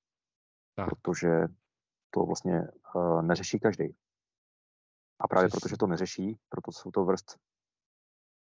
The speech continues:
Speaker 2: practices.
Speaker 1: Přesně tak, přesně tak. To znamená, eh, to, co nás vlastně zajímá,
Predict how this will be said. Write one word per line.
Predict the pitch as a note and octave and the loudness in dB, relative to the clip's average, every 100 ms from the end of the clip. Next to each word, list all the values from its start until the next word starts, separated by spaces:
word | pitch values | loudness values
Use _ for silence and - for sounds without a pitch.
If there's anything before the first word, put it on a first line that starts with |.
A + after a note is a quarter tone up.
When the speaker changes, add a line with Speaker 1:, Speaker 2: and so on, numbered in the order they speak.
| _ _ | _ _
Speaker 2:
practices. | - - - D3+ - _ _ _ _ _ _ _ _ _ _ _ _ _ | -8 -8 -8 -10 -16 _ _ _ _ _ _ _ _ _ _ _ _ _
Speaker 1:
Přesně | - A#2 - - G#2+ | -12 -10 -8 -8 -8
tak, | G#2 G2 G2 | -8 -8 -10
přesně | - - - G#2+ | -6 -6 -2 0
tak. | G2+ G2 G2 - - - - | 2 0 -2 -12 -20 -20 -18
To | - | 0
znamená, | A2 A#2 A#2 B2 C3 C3 - - - A2 | 4 6 6 8 6 4 -2 -20 -2 6
eh, | A2 A2 G#2+ A2 A2 G#2+ - - | 8 8 6 6 4 2 -2 -2
to, | A#2+ | 0
co | - C#3 | 6 8
nás | C#3+ C3+ | 8 6
vlastně | C#3 - D3 | 2 4 6
zajímá, | C3+ C3+ C3+ C3 B2+ C3 | 6 6 6 6 6 6